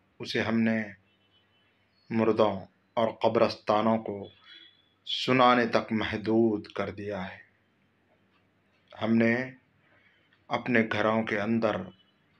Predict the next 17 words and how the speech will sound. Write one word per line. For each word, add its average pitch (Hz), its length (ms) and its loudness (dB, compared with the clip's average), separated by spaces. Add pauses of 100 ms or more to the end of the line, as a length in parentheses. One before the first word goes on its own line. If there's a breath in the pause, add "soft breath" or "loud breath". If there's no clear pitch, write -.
(460)
कुरान 135 440 8
मजीद 143 500 8
को 143 180 6
मुक़द्दस 135 680 4
समझकर 147 600 4
इतना 180 480 8
ऊंचा 170 380 6
रख 147 180 2
दिया 139 300 8
है 123 180 6 (680 loud breath)
कि 139 80 6
अब 117 160 6
वहाँ 117 280 6
तक 131 160 2
हाथ 113 380 2
नहीं 113 260 -2
पहुँचता। 135 680 -10